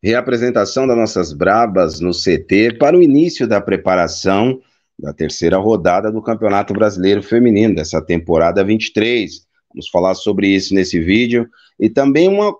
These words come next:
um problema aí, um grande problema pra esse jogo, no dia treze, previamente marcado pela C B F, às vinte horas, horário de Brasília. Vamos falar referente também a essa situação. Então sejam todos bem-vindos e bem-vindas novamente aqui ao canal.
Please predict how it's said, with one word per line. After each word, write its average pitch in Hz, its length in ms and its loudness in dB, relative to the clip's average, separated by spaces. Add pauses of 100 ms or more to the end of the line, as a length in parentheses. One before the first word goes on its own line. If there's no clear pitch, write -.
um 220 200 -2
problema 202 600 2
aí, 170 160 4
um 123 100 2
grande 143 280 2
problema 139 540 2
pra 151 120 -2
esse 151 220 0
jogo, 127 500 2
no 95 140 -2
dia 120 200 2
treze, 113 540 -2
previamente 90 720 0
marcado 95 540 0
pela 98 160 0
C 104 160 -2
B 92 120 0
F, 101 440 0
às 87 160 0
vinte 104 320 -2
horas, 101 280 2
horário 101 300 2
de 110 60 -6
Brasília. 107 640 0 (360)
Vamos - 200 -14
falar 92 320 2
referente 95 580 -2
também 92 300 2
a 95 40 0
essa 92 160 -6
situação. 98 880 -2
Então 76 140 -18
sejam 90 320 -2
todos 101 320 -2
bem-vindos 87 540 0
e 92 40 -2
bem-vindas 85 580 -2
novamente 85 540 -2
aqui 80 140 -8
ao 78 80 -2
canal. 92 500 -2